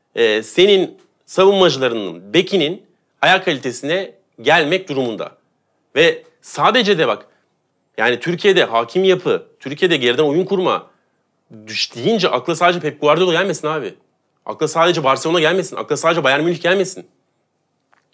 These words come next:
Yani Marcelo Bielsa da geriden oyun kurar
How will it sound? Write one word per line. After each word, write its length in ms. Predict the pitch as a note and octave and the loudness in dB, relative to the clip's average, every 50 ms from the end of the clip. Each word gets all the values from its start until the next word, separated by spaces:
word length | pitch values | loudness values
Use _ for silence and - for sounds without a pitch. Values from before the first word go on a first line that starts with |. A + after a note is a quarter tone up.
| _ | _
Yani 280 | B2 A#2+ A#2+ A#2+ A2+ - - _ _ _ _ _ | -2 0 0 0 -4 -6 -12 _ _ _ _ _
Marcelo 400 | G#2+ G#2+ A2+ B2 - E3+ E3+ D#3+ | -2 -2 -2 0 2 2 2 4
Bielsa 340 | D3+ E3 G#3 A#3 A#3 G#3+ E3+ | 4 4 4 4 4 2 4
da 260 | C3+ G#2 F#2+ - - _ _ _ _ _ _ - | 2 2 0 -2 -10 _ _ _ _ _ _ 0
geriden 240 | A#2+ C3+ C3 C#3+ | 0 2 2 4
oyun 200 | C#3+ C3+ B2 B2 | 2 0 0 -2
kurar 500 | A#2 - C3+ D#3+ A3+ C#4 - - - - | -2 0 2 2 2 0 -2 -10 -20 -20